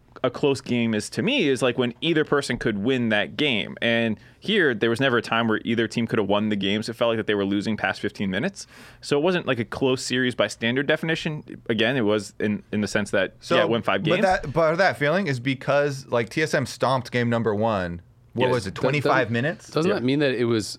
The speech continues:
Speaker 3: a close
Speaker 2: Close
Speaker 3: series,
Speaker 2: series, yeah.
Speaker 3: but not close games?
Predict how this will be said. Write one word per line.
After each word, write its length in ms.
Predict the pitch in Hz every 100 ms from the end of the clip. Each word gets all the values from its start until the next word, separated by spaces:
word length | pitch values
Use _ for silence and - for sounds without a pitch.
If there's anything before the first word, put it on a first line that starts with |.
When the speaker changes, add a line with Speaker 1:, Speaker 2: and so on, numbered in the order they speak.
| -
Speaker 3:
a 60 |
close 280 | 107 - 120
Speaker 2:
Close 120 | 170
Speaker 3:
series, 380 | 104 107 147 165
Speaker 2:
series, 160 | 190 95
yeah. 100 | 139
Speaker 3:
but 100 | 165 120
not 160 | 127
close 200 | - 127
games? 480 | - 104 85 - -